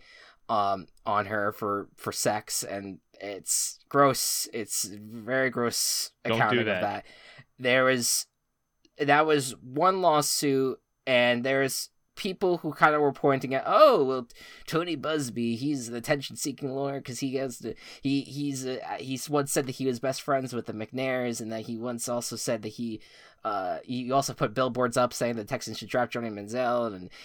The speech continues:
Speaker 1: you know, all the, all the stuff about how Tony Busby is su-, supposedly this, like, crooked lawyer,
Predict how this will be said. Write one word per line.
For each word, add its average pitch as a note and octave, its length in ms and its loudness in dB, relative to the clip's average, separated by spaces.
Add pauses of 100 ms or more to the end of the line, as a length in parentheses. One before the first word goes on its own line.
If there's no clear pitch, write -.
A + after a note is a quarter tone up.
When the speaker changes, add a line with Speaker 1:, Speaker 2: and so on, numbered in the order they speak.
Speaker 1:
you D3 80 -2
know, C3+ 120 4
all D3+ 160 4
the, C#3+ 160 2
all C#3+ 160 2
the C#3 100 -2
stuff C3+ 260 6
about A#2+ 220 2
how A#2+ 160 4
Tony B2 220 -2
Busby A2+ 400 -2
is A2 100 -6
su-, B2 180 -4
supposedly A#2+ 680 0
this, G#2+ 220 -4
like, G#2+ 140 -4
crooked A2+ 340 -4
lawyer, B2+ 380 2